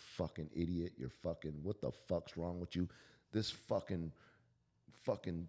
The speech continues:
basket case of a dude is fucking,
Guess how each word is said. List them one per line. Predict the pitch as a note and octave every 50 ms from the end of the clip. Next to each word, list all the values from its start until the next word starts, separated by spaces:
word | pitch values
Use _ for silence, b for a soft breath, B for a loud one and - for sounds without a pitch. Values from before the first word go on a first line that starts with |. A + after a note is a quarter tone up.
| - -
basket | F2 D2 G2+ G2+ A2 G#2 - - F#2+ F#2 -
case | - - G#2+ A2 G2 - -
of | G2 E2
a | F2
dude | D2+ C#2 C2+ G2 G#2+ A2 F#2+ F2+ E2+
is | F2 C#2+ C2+
fucking, | - - - F2+ F#2 - - F2+ D#2 D2+